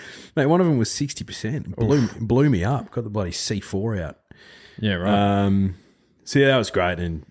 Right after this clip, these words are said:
Speaker 1: and yeah, loved, loved Ireland, loved the races. The races were a real highlight. Um, but the number one, uh, jewel in the crown was going to Coolmore Stud.
Speaker 2: Yeah. Um, get a hat from there or anything?
Speaker 1: <laughs> No, I just, so,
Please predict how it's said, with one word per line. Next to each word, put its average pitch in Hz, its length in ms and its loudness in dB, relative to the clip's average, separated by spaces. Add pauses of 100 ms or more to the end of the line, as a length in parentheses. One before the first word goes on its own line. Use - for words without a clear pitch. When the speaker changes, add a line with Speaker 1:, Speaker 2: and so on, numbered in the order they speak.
Speaker 1:
and 87 160 -6
yeah, 85 160 -4
loved, 92 320 -6
loved 85 280 -8
Ireland, 73 260 -10
loved 85 160 -10
the 73 80 -14
races. - 360 -14
The 87 100 -12
races 90 320 -8
were 76 60 -16
a - 20 -18
real 73 160 -14
highlight. 76 560 -14
Um, 76 420 -14 (380)
but 110 100 -2
the 110 80 -2
number 135 240 4
one, 107 400 2 (260)
uh, 95 240 -4
jewel 110 300 0
in 98 60 0
the 87 80 -6
crown 101 340 -4
was 87 120 -8
going 90 180 -6
to 82 80 -10
Coolmore 85 340 -6
Stud. - 460 -8 (240)
Speaker 2:
Yeah. 131 680 2
Um, 120 600 -2 (340)
get 127 140 0
a - 20 -4
hat - 240 -4
from 160 160 -4
there 160 180 -2
or 156 120 -4
anything? 185 280 -4
Speaker 1:
<laughs> - 20 -12
No, 131 140 0
I 214 120 0
just, - 520 -6
so, 196 180 2